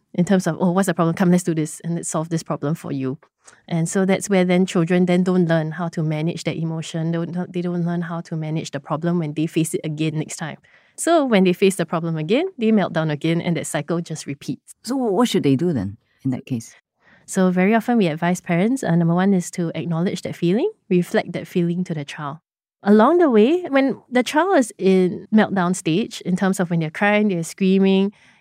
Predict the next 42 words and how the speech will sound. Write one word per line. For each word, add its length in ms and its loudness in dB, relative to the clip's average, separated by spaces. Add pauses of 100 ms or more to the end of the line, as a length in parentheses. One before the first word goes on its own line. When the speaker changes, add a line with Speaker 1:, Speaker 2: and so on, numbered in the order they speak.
Speaker 1:
you 60 4
know, 200 2 (420)
you 260 2
just 360 2
sometimes 380 2
just 180 -2
have 80 -6
to 100 -4
let 180 -2
it 100 -4
ride 180 -4
out. 200 -10 (500)
Right? 220 2
<laughs> 20 -2
Because 340 6
the, 160 4 (260)
their 160 6
heightened 380 6
emotions 480 6
are 100 2
too 220 0
high. 460 0 (140)
Speaker 2:
<laughs> 140 -8
Right. 160 -2
Speaker 1:
Um, 460 4 (320)
and 240 6
so 240 4
in, 200 4
in 180 2
that 160 2
sense, 160 4
it's 100 0
like 140 4
their 80 4
brain 260 4
is 140 2
almost 420 2
like 180 0
in 200 4
lockdown 320 0
mode. 220 -4 (100)
Speaker 2:
Right. 300 0